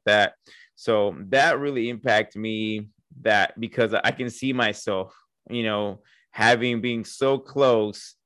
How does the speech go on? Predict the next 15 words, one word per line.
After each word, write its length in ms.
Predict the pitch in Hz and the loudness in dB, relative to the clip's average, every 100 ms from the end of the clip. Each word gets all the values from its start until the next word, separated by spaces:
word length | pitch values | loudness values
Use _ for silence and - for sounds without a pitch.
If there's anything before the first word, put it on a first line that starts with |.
| _ | _
to 80 | 110 | -8
achieving 480 | 95 131 123 113 | -6 -6 -4 -4
my 200 | 110 101 | -4 -4
dream, 500 | 95 107 117 113 107 - | -4 -6 -4 -4 -6 -8
and 240 | 101 104 | -8 -6
then 440 | 107 104 104 98 - | -6 -6 -6 -10 -14
freak 260 | _ 117 110 | _ -8 0
accident, 640 | 107 101 - 107 101 101 - | 2 2 -2 -8 -6 -8 -10
something 460 | - 120 113 107 104 | -10 -6 -6 -6 -6
like 200 | 98 95 | -8 -6
that 220 | 92 - | -8 -6
tragic 460 | 107 101 95 92 - _ | 0 0 0 -6 -18 _
happens, 680 | 101 92 - 98 95 - _ | -6 -6 -6 -10 -10 -16 _
and 200 | 98 98 | -14 -12
you're, 260 | 104 101 90 | -8 -8 -10